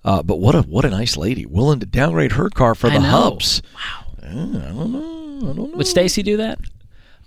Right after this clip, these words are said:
Speaker 1: I wouldn't want her to.
Speaker 2: Yeah, agreed.
Speaker 1: I wouldn't want her to.
Speaker 2: I think the wives should always drive the nicer car. That's just a
Speaker 1: A hundred
Speaker 2: personal stance I have.
Speaker 1: Uh,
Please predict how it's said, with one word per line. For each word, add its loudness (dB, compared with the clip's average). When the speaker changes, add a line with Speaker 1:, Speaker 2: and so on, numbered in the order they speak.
Speaker 1:
I 4
wouldn't 2
want 4
her -2
to. 2
Speaker 2:
Yeah, -2
agreed. 0
Speaker 1:
I -2
wouldn't 4
want 2
her -2
to. -10
Speaker 2:
I 2
think -2
the 0
wives 0
should -2
always 4
drive 2
the 0
nicer -2
car. -6
That's 4
just 2
a 6
Speaker 1:
A 6
hundred 6
Speaker 2:
personal 2
stance 0
I -4
have. -10
Speaker 1:
Uh, 4